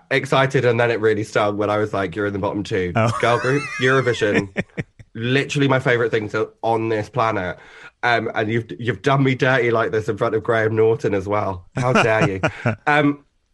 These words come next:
Speaker 1: yeah, no, it was really exciting to be part of that. And also, whether or not, whether or not the, uh, the history books remember Filth Harmony or Banana Rama,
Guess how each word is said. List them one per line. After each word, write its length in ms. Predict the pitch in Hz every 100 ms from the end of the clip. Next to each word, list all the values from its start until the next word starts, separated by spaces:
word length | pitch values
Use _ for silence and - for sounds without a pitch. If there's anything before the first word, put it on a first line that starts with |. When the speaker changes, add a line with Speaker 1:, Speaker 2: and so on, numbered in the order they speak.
| 143 - _ -
Speaker 1:
yeah, 260 | 147 165
no, 140 | 143 147
it 220 | 139 135
was 200 | 139 139 147
really 220 | 135 127
exciting 320 | 107 117 101
to 40 | 107
be 80 |
part 280 | 104 113 107
of 100 | 95
that. 300 | 98 92 90 -
And 160 | 107 98
also, 540 | 104 104 104 98 98 - - -
whether 280 | 165 175 160
or 80 | 147
not, 300 | 139 113 - _ _ _
whether 220 | - 175 165
or 120 | 139
not 260 | 120 -
the, 220 | 120 110 104
uh, 260 | 101 101
the 160 | - 117
history 380 | 139 131 131 107
books 320 | 117 82 113
remember 320 | 107 107 101
Filth 300 | 92 113 104
Harmony 500 | 107 104 104 104 120
or 160 | 110 87
Banana 400 | 92 95 95 92
Rama, 420 | 98 101 98 95